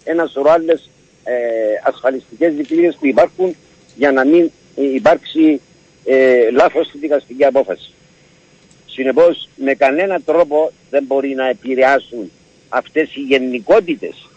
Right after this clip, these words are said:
Εγώ δεν ανέφερα για μαρτυρία, ανέφερα γενικά ότι υπήρξαν αμέλειες, υπήρχε,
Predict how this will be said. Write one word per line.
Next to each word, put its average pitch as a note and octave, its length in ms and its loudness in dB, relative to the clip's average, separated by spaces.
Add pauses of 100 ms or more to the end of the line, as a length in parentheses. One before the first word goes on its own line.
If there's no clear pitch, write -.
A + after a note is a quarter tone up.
(360)
Εγώ B2 120 0
δεν G3+ 140 2
ανέφερα F3+ 420 2 (180)
για C3+ 160 -2
μαρτυρία, B2 760 -2
ανέφερα B3 300 2
γενικά B3 440 2
ότι G#3+ 140 2
υπήρξαν A#3 360 -8
αμέλειες, A#3 480 -2 (480)
υπήρχε, A3+ 680 2